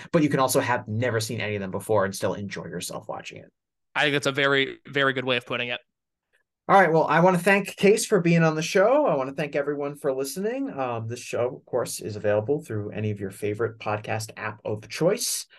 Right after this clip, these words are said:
Speaker 1: Um, appreciate all the support we've gotten, uh, for the podcast over the last few episodes, and I look forward to talking about some of the biggest issues in wrestling moving forward, and I'll see everyone again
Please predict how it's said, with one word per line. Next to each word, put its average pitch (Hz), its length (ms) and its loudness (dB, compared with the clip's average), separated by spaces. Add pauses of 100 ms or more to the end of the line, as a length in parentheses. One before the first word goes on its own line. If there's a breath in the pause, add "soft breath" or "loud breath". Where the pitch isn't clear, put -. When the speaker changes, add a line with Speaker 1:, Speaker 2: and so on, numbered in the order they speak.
(140 soft breath)
Speaker 1:
Um, 107 320 0
appreciate 147 440 -2
all 120 120 2
the 110 60 -14
support 139 440 -4
we've 113 180 -12
gotten, 127 420 -2
uh, 117 360 -2
for 113 180 -10
the 107 120 -6
podcast 127 520 0
over 143 140 -4
the 117 60 -8
last 117 240 -4
few 120 120 -2
episodes, 175 640 2
and 127 260 -4
I 123 60 0
look 135 160 0
forward 143 300 0
to 113 160 -2 (220 loud breath)
talking 180 280 0
about 175 240 4
some 170 120 0
of 151 60 -2
the 147 60 2
biggest 160 300 -4
issues 160 320 -6
in 143 40 -8
wrestling 156 480 -2
moving 139 280 -2
forward, 208 500 0 (180 loud breath)
and 131 120 -2
I'll 127 80 0
see 160 240 0
everyone 139 380 -2
again 139 500 -2